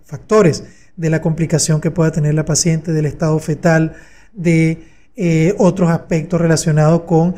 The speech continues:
los eventos obstétricos, si la paciente está iniciando trabajo de parto o no, si hay inminencia de parto o no.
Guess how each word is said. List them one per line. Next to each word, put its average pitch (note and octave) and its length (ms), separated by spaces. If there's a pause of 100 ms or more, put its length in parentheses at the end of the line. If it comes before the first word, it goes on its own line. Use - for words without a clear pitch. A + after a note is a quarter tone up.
(300)
los E3+ 360
eventos E3 460
obstétricos, E3 720
si E3+ 60
la D#3+ 120
paciente D#3 340
está E3 180
iniciando D#3+ 420
trabajo D#3+ 300
de D#3 100
parto E3 420
o E3 100
no, E3 320 (300)
si - 180
hay D#3 120
inminencia E3 580
de D#3 100
parto D#3+ 480
o D#3+ 100
no. D#3+ 440